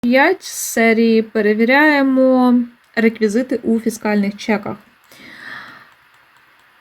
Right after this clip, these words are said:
Як ви помітили, я тут дуже сильно замалювала, м, персональні дані власника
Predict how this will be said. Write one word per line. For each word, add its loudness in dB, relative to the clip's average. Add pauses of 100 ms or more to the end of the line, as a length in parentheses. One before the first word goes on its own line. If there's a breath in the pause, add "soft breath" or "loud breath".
(160)
Як -2
ви 0
помітили, 4 (480 soft breath)
я -2
тут -2
дуже -2
сильно 2
замалювала, 0
м, -2 (200)
персональні 2
дані -2 (3250 loud breath)
власника 0